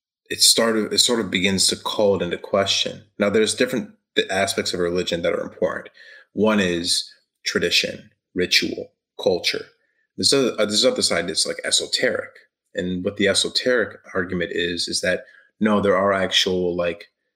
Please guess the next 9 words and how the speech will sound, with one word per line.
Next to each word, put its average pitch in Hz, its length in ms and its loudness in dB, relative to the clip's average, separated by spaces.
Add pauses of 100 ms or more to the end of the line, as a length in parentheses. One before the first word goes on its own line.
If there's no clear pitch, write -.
(480)
spiritual 107 680 2
applications 92 960 -2
to 98 120 -4
the 90 100 -4
wisdom 90 540 -2
that 85 120 -2
are 92 200 0
transcendent, 90 1120 -4
like 87 280 -6